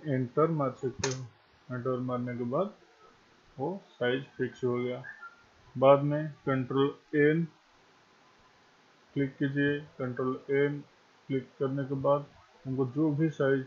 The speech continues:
चाहिए, ए फ़ोर size चाहिए तो ए फ़ोर size ले सकते हो।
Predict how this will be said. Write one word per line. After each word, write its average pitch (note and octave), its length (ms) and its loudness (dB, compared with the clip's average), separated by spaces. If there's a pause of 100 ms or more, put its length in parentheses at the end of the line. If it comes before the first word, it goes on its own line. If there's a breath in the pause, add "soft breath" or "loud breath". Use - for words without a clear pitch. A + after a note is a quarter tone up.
चाहिए, C#3+ 420 2 (1700)
ए C#3+ 140 2
फ़ोर C#3+ 280 4
size C3+ 280 4
चाहिए C#3+ 400 2 (100)
तो C#3 80 -2 (200)
ए C#3+ 100 4
फ़ोर B2 200 0
size B2+ 320 0
ले C3 220 -2
सकते B2+ 320 -10
हो। C#3 220 -6